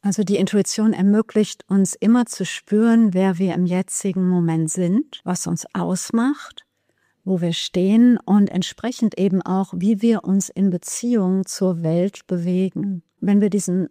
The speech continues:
Zugang verlieren, dann verlieren wir eben nicht nur eine spirituelle Fähigkeit, wir verlieren unsere tiefste Orientierung. Und deshalb ist die Frage nach der Intuition nicht nur eine persönliche Frage,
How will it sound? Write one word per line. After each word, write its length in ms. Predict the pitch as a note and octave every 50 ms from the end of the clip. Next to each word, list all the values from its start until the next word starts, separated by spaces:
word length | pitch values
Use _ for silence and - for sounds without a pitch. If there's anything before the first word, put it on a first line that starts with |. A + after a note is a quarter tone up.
| _ _ -
Zugang 360 | - - G#3+ G3 G3 F#3+ F3+
verlieren, 580 | - - F#3 F3+ F3+ F#3+ G#3 C4+ C4 A3 G3+
dann 100 | F#3+ F#3
verlieren 480 | F3+ - - F3+ F#3+ G#3 A3 G#3+ G#3+ G#3+
wir 140 | G3 - -
eben 260 | F#3 F3+ G3 G3 G3
nicht 380 | G#3+ B3+ - - - - - G3+
nur 260 | G3+ G#3 G#3 - -
eine 240 | F#3 G3 F#3 F#3+ F3
spirituelle 800 | - - - C4+ C#4+ C#4 G3 - - - - E3+ E3 - F#3
Fähigkeit, 880 | - - - F3 E3+ D#3 D#3 F3+ - - - F#3+ F#3+ F#3+ G3 G3+ - _ -
wir 100 | G#3+ G#3
verlieren 480 | - - G#3+ G3 G3+ G3+ A3 A3+ A3+ -
unsere 340 | - G#3 G3+ F3+ F3+ F#3
tiefste 540 | - - - - B3+ B3+ - - - G#3 -
Orientierung. 580 | - F3+ G3+ G3 F#3 F#3 F3+ - - - G#3+ G#3
Und 200 | - G#3 - -
deshalb 480 | B3 D4 F4 - - G#3+ G#3 G#3 G3 -
ist 180 | G3+ - -
die 80 | - G#3+
Frage 560 | - - - - G3+ G#3+ A3+ A#3+ B3 G#3 G#3+
nach 480 | G3 F#3+ F#3+ F#3+ G3 G3+ G#3 - - - -
der 160 | G#3 G#3 -
Intuition 680 | - F3+ - - G3 F3+ - - - G#3+ G#3+ G#3+ G3+
nicht 300 | G#3 A3+ B3+ - - -
nur 280 | G#3+ G#3+ A3 A#3 G#3+ -
eine 220 | - F#3+ G3 G3
persönliche 680 | F#3 - F#3+ G3 E3 F3 F#3 F#3+ G3 G3 F3 - - D#3
Frage, 580 | - - - E3 D#3+ D#3 F3 E3+ F#3+ G3 G3